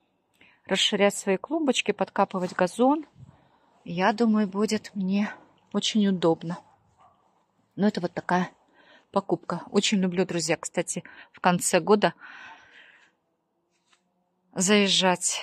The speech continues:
в большие строительные магазины. Там можно на скидках купить хорошие вещи, которые в сезон стоят, ну, на порядок дороже. Друзья, еще хочу поделиться с вами своей,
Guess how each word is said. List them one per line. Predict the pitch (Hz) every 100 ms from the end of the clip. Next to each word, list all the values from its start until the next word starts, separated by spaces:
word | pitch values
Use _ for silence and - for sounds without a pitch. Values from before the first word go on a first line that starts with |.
| - -
в | 165
большие | 190 180 - 180
строительные | - - 185 - 185 175
магазины. | 175 170 170 208 214
Там | 180 165 160
можно | 175 165 165
на | 170
скидках | - - - - -
купить | - 180 -
хорошие | - - 160 160 - 156
вещи, | 147 143 - - _ _ _ _ _ _
которые | - 151 175 170 170
в |
сезон | - 175 185 214
стоят, | - 175 170 - - 190 - _
ну, | 165 170 233 - -
на | 165
порядок | - 175 196 175 165
дороже. | 165 165 160 190 - _ _ _ _ _ _ _ _ _ _ _ _ _ _ _ _ _ _ _ _ _ _ _ _ _ _ _ _ _ _ - - - - _ -
Друзья, | 185 185 170 165
еще | - -
хочу | 151 - 185
поделиться | - 180 180 185 - -
с | -
вами | 190 180
своей, | - - 180 185 190 185